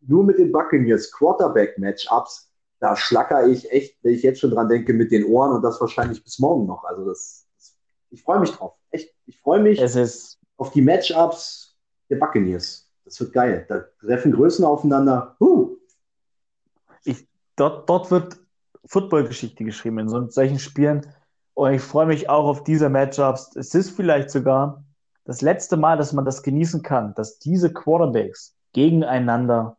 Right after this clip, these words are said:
Speaker 2: spielen.
Speaker 1: In
Speaker 2: Und
Speaker 1: einer
Speaker 2: wenn
Speaker 1: Saison auch
Speaker 2: solche,
Speaker 1: noch, ja.
Speaker 2: in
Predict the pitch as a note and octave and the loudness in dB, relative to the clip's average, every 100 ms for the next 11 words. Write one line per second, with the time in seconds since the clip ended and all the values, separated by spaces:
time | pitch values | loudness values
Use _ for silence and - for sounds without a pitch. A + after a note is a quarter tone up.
0 | _ - - C3 A2 - _ _ _ _ | _ -18 0 2 2 -2 _ _ _ _
1 | _ _ - - - C#3 B2 A#2 C3 G3+ | _ _ 0 2 4 2 2 2 4 4
2 | F3 G#2+ C#3 C3 B2 - - _ _ _ | 4 4 2 2 0 -4 -8 _ _ _
3 | _ _ _ - D#3 | _ _ _ 0 0